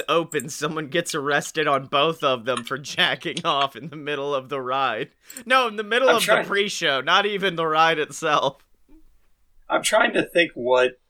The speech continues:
Speaker 2: what Disney thing he was in besides, okay, he was in Nightmare Before Christmas.
Speaker 1: Oh, oh yeah, he's been, wasn't he on,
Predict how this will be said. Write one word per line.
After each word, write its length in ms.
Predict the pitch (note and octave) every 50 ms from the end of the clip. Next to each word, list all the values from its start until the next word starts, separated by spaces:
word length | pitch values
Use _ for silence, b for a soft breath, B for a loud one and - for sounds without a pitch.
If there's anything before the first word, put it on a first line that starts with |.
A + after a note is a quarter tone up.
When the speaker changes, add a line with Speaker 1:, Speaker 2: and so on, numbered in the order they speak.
| _ _ _ _ _ _
Speaker 2:
what 400 | - A2+ - - B2+ B2+ - -
Disney 680 | - C3 - - - C#3+ B2+ A#2+ A2+ A2 G#2 G#2+ G#2 - _ _ _ _ _ _ _ _ _ _ _ _ _ _ _ _ _
thing 560 | C3+ B2+ A#2+ A#2 A#2 A2+ A2 A2 G#2+ G#2 - _ _ _ _
he 220 | _ _ - B2+ A#2+
was 280 | A#2+ A#2+ A2 G#2+ A#2+
in 460 | B2 A#2 A#2 A2+ A2+ A2 A2 A2 G#2+ - _ _ _ -
besides, 1080 | A#2 A#2 - - - C3 A#2+ A#2 A#2 A#2+ A#2 A#2 A2+ A2+ - - - - - - - _ _ _ _ _ _ _ _ _ _ _ _ _ _ _ _ -
okay, 300 | A2 - - C3+ A#2 A2
he 100 | A#2+ B2
was 200 | B2 B2 A2 C#3
in 100 | C#3 C3+
Nightmare 340 | D#3 D#3 D3+ D3 D3 D3 -
Before 280 | E3 D3 - E3+ D#3+
Christmas. 760 | - - - A2 - - - G#2+ G#2+ - - - - - - _ _ _ _ -
Speaker 1:
Oh, 280 | E3 E3+ E3 D#3 D3+ - -
oh 120 | G#3 G#3 F3+
yeah, 180 | F3 D#3 C3+
he's 200 | C3+ F#3+ G3+ F3
been, 160 | E3+ F3+ D#3+ B B B B B B
wasn't 340 | - F#3 B3+ C4 - F4 C#4+
he 220 | C4 A#3+ A3 - -
on, 520 | - C#3 D3 D#3 E3 F#3 F#3 F#3 G3 G3+